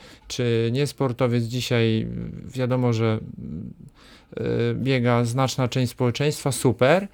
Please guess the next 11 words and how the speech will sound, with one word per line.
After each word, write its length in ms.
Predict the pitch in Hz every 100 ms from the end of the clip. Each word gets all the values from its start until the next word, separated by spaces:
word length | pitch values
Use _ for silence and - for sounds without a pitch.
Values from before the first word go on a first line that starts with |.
| - - - - _ - 120 127 127 127
Y, 20 |
natomiast 800 | 131 135 135 143 147 147 - - -
tu 80 | 135
chodzi 400 | - 143 135 -
o 120 | 127
pewne 360 | 123 131 123 127
zrozumienie 640 | 127 127 123 127 131 127
siebie, 240 | - 120
ile 240 | 123 147 147
ja 140 | 135
mogę, 380 | 123 104 101 127